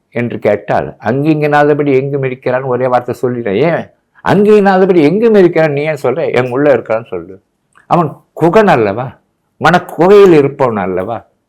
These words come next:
அவன் குற்றங்குறைகளை நீக்கி தீயவர்களாக இருந்தாலும் நல்லவர்களாக செய்து அனைத்தையும் கொடுத்தவன் சூரபன்மனுக்கு. தீயோர் ஆயினும் குமரவேல் திருமண் முற்றால்,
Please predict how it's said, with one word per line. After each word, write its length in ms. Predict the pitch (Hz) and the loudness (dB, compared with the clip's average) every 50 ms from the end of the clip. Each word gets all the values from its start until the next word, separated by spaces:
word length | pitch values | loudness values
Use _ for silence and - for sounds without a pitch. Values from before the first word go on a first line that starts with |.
| _ _ _ _ _ _ _ _ - - | _ _ _ _ _ _ _ _ -10 -2
அவன் 200 | - 151 190 175 | 0 2 2 0
குற்றங்குறைகளை 960 | - - 156 151 - - 226 233 226 196 196 190 185 175 156 151 143 131 131 | 0 -2 -4 -4 -2 -2 0 2 2 4 4 4 4 4 2 2 2 2 2
நீக்கி 560 | 131 131 131 123 - _ 160 175 180 - - _ _ _ _ _ _ _ _ _ _ _ _ _ _ _ _ _ _ _ _ _ | 0 -2 -2 -4 -2 _ 0 0 0 -2 -10 _ _ _ _ _ _ _ _ _ _ _ _ _ _ _ _ _ _ _ _ _
தீயவர்களாக 960 | 101 107 131 151 156 160 147 147 156 143 143 135 139 143 131 131 135 135 135 131 | -4 -2 2 4 4 4 6 6 4 4 4 2 2 2 4 4 4 4 2 0
இருந்தாலும் 640 | 110 110 120 127 135 139 139 131 127 147 160 165 | 0 -2 -2 -2 -2 0 2 2 2 2 -2 -4
நல்லவர்களாக 880 | 147 123 120 120 135 143 147 143 139 131 127 131 131 127 127 127 123 117 | -4 -4 -4 -2 0 0 0 0 0 0 0 2 2 4 4 2 2 -2
செய்து 640 | - - 113 110 110 113 113 160 196 196 - _ _ _ _ _ _ _ _ _ _ _ _ | -2 -2 -2 -2 -2 -2 -2 -4 -8 -8 -12 _ _ _ _ _ _ _ _ _ _ _ _
அனைத்தையும் 540 | _ - 135 151 170 165 - - 165 156 139 | _ 0 2 2 2 0 0 0 0 0 0
கொடுத்தவன் 520 | 135 - 123 139 151 - - 156 143 151 139 - | 0 -2 -2 -2 -2 -2 -2 -2 -2 -2 -2 -2
சூரபன்மனுக்கு. 680 | 131 117 113 92 87 82 76 73 71 69 67 - _ _ _ _ _ _ _ _ | -2 -2 0 -2 -4 -6 -6 -10 -12 -12 -14 -14 _ _ _ _ _ _ _ _
தீயோர் 500 | 101 104 104 107 104 101 95 92 90 90 | -6 -2 0 2 2 2 2 0 0 0
ஆயினும் 540 | 87 90 90 95 98 95 127 151 165 - _ _ _ _ _ _ _ _ _ _ _ - | 0 2 2 2 2 0 -2 -6 -10 -12 _ _ _ _ _ _ _ _ _ _ _ -6
குமரவேல் 540 | 107 107 113 113 117 110 104 104 101 92 - | -4 -2 0 0 0 2 2 2 0 0 0
திருமண் 380 | - 101 95 98 104 104 98 | 0 0 0 0 -4 -6 -4
முற்றால், 540 | 98 95 90 - _ - 135 143 160 156 - | -6 -6 -8 -8 _ -2 -2 -2 -2 -4 -10